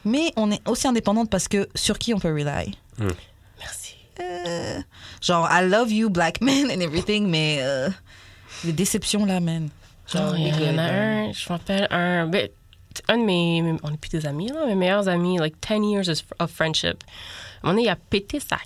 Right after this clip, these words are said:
Speaker 3: crise et tout. J'étais comme, dude, comme, là, ce que tu ressens, là, ça n'a rien à voir avec moi. Là.
Speaker 1: Mm.
Speaker 3: Malheureusement, si tu te sens inférieur comme homme, that's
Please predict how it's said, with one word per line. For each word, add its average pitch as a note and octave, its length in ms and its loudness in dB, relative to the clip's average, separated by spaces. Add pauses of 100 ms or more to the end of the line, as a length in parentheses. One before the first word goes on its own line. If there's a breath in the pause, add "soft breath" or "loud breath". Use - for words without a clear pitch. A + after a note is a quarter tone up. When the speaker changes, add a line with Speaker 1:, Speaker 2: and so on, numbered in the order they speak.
Speaker 3:
crise A3+ 460 -2
et E3 80 0
tout. - 160 -4
J'étais G3+ 160 -2
comme, D#3+ 320 -2 (340)
dude, F3+ 380 -4 (260)
comme, D3+ 220 -2 (420)
là, F3 200 0
ce - 100 -12
que - 60 -8
tu - 120 -8
ressens, G#3 380 -4
là, G3 160 -2
ça E3 160 -8
n'a C3+ 60 -10 (220)
rien A3+ 120 0
à G3 80 0
voir F3+ 160 -2
avec C#3+ 240 -6
moi. F3 180 -4
Là. E3 120 -2
Speaker 1:
Mm. D3 100 0
Speaker 3:
Malheureusement, F3+ 840 0 (440 loud breath)
si - 160 -4
tu - 120 -8
te D#3+ 140 -2
sens - 220 -2 (220)
inférieur F3+ 640 -4
comme D#3 200 -4
homme, G3 220 -4 (500 loud breath)
that's - 280 -4